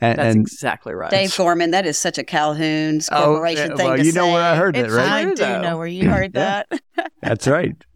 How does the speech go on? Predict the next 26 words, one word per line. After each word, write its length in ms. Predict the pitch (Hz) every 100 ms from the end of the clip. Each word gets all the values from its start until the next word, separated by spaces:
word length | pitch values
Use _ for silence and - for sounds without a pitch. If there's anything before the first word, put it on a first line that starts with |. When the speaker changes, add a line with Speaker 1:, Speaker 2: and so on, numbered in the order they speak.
| _ -
Speaker 3:
Dave 280 | 196 226 214
Speaker 1:
Uh, 40 |
Speaker 3:
and 120 | 208
I 120 | 196 190
used 340 | 180 175 -
to 220 | 180 156
work 240 | 143 151 -
at 160 | 123 -
Calhoun's 500 | 139 143 101 - -
together, 380 | - 139 - -
which 160 | 170
he 120 | 226 196
reminded 580 | 170 175 175 180 156
me 160 | 147 139
today. 440 | - 135 139 107 -
He's 80 | 101
Speaker 1:
Long 200 | 101 131
Speaker 3:
like, 80 | -
Speaker 1:
time 240 | 214 285
ago. 400 | 131 113 98 92 -
Another 420 | 113 110 123 170
Speaker 3:
That's 80 | 208
Speaker 1:
world, 340 | 208 165 127 113
Speaker 3:
long. 80 |
Speaker 1:
another 200 | 135 185
life. 360 | 202 156 113